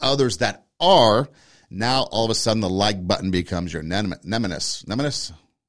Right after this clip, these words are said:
nemesis, becomes your nemesis and your enemy. And now it has a drain on you, an effect on you, negative. So social media,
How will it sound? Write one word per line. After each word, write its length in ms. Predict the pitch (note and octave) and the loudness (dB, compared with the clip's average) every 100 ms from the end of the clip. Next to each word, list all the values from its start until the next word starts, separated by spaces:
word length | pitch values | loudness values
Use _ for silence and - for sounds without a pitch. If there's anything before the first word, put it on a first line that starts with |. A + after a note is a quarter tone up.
| - | -8
nemesis, 580 | B2+ B2 - - - - _ _ _ | -2 -2 -2 -4 -6 -8 _ _ _
becomes 320 | F2+ A2 F#2+ | -10 -8 -6
your 80 | F2+ | -4
nemesis 640 | F#2 F3 C#3 - F#2 - - _ - _ - | 0 0 0 -2 -4 -6 -10 _ -20 _ -8
and 300 | G2 G2+ F#2+ | -2 -2 -2
your 180 | F2 - | -4 -4
enemy. 440 | A#2+ D3 G#2 G2+ - | -2 2 2 0 -2
And 300 | G#2 A2 G#2+ | -4 -2 -2
now 240 | G#2 G#2 G2+ | -2 -2 -2
it 80 | |
has 320 | F#2+ G2+ F#2+ G2 | -2 -2 -2 -2
a 260 | F2+ F#2 - _ - | -2 -2 -8 _ -18
drain 560 | F#2 F#2 G#2+ A2+ G#2 | -8 -2 0 2 0
on 300 | F#2+ E2+ E2 | -2 -4 -6
you, 280 | D#2+ D2 - - - | -6 -8 -12 -16 -10
an 160 | E2+ | -6
effect 360 | D#2+ - A#2 - | -6 -4 -6 -4
on 180 | E2 D2+ | -4 -4
you, 80 | |
negative. 440 | D#2 G#2 F2 C2 - _ _ _ _ _ _ _ _ _ _ _ | -4 -2 -4 -8 -18 _ _ _ _ _ _ _ _ _ _ _
So 440 | - F3+ D#3+ - _ _ _ | 0 4 4 2 _ _ _
social 340 | - G3+ G3+ G3+ | 0 4 6 6
media, 320 | D3+ C3 D#3 | 6 6 4